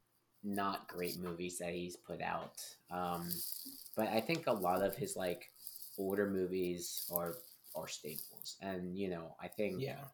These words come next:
Speaker 1: I think the man's a genius. So, so yeah, it was, it was fun. It was fun to, to watch that movie with,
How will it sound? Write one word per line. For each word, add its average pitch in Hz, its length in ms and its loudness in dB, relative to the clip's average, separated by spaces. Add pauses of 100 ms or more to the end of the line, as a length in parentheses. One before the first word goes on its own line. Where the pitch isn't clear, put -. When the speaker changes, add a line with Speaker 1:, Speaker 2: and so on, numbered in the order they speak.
(240)
Speaker 1:
I 101 60 -2
think 131 200 4
the 107 60 0
man's 90 320 0
a 82 60 -12
genius. 87 580 -8
So, 87 400 -6 (480)
so 160 140 2
yeah, 240 200 4 (240)
it 135 60 6
was, 139 220 6
it 151 80 4
was 143 160 2
fun. 104 300 6 (100)
It 104 80 0
was 101 140 2
fun 113 340 6 (100)
to, 92 460 6 (480)
to 92 100 -6
watch 95 420 -2
that 101 320 2
movie 95 360 0
with, 87 260 -2